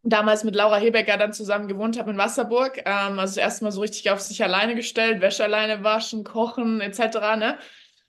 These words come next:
Ist ja schon eine Herausforderung am Anfang. Ähm, und basketballerisch, ja, irgendwie schon, ähm, Traum in Erfüllung gegangen, ist vielleicht ein bisschen zu viel gesagt, aber auf jeden Fall die neu-, neue Herausforderung angegangen.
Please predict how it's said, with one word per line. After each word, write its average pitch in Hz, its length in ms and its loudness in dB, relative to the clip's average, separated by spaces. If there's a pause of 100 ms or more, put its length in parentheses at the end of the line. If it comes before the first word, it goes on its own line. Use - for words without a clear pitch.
Ist - 80 -2
ja 220 80 6
schon 240 180 2
eine 247 140 4
Herausforderung 240 640 2
am 233 120 -2
Anfang. 262 380 0 (200)
Ähm, 220 600 0
und 226 240 -2
basketballerisch, 269 960 2 (920)
ja, 294 840 6
irgendwie 269 320 0
schon, 294 720 -2 (1300)
ähm, 233 760 0
Traum 254 380 2
in 254 60 2
Erfüllung 262 360 0
gegangen, 240 320 0
ist 240 100 -6
vielleicht 247 220 -4
ein 226 40 2
bisschen 220 220 -2
zu 208 140 -4
viel 254 300 -4
gesagt, 240 600 0
aber 220 320 4
auf 214 140 -2
jeden 240 160 -6
Fall 226 140 0
die 220 100 -2
neu-, 226 280 0
neue 226 280 2
Herausforderung 220 800 0
angegangen. 247 680 0